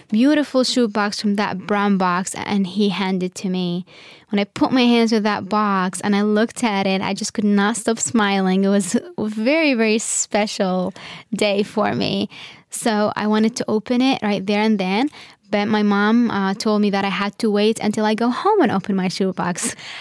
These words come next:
Uh, we finally made it home and we sat as a family to open the shoeboxes that we received. And honestly, I can't remember my family coming together with excitement like this, all sitting together.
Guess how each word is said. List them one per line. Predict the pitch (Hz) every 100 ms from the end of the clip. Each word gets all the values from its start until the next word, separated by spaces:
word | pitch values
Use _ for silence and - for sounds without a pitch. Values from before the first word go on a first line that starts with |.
| - -
Uh, | 220
we | 233
finally | 208 - 247 247 240 226 214
made | 202 202
it | 202
home | 190 202 202 196
and | 202
we | 202
sat | 202 220 214
as | - 208
a | 220
family | 220 208 202 202
to | 220 -
open | 190 202 190
the |
shoeboxes | 185 - 190 180 170 - 185
that | -
we | 180
received. | 165 180 - 175 175 175 - _ - - - - - -
And | 214
honestly, | 202 214 240 226 233 -
I | 220
can't | - 262 262
remember | 233 233 233 214 202
my | 196 208
family | 202 - 214 214 196 185 180 - - - _ -
coming | - 233 233
together | 202 202 214 214 208
with | 202 196
excitement | 196 - 214 208 214 196
like | 190 180
this, | - 180 -
all | 196 196
sitting | - 208 196
together. | 185 202 185 190 185 180 185